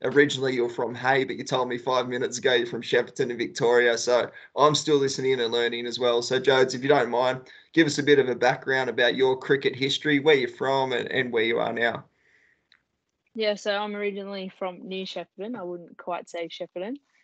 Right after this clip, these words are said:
Speaker 1: Apologies,
Speaker 2: But, um,
Speaker 1: Victoria. <laughs>
Speaker 2: nah,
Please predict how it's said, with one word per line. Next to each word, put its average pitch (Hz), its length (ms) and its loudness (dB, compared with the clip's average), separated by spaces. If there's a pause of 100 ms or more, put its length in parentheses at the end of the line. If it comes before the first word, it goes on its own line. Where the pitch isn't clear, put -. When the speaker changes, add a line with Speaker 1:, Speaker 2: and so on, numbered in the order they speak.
Speaker 1:
Apologies, 113 360 0
Speaker 2:
But, 196 200 2
um, 190 80 0
Speaker 1:
Victoria. 127 460 -4 (840)
<laughs> 107 160 -2
Speaker 2:
nah, - 180 -8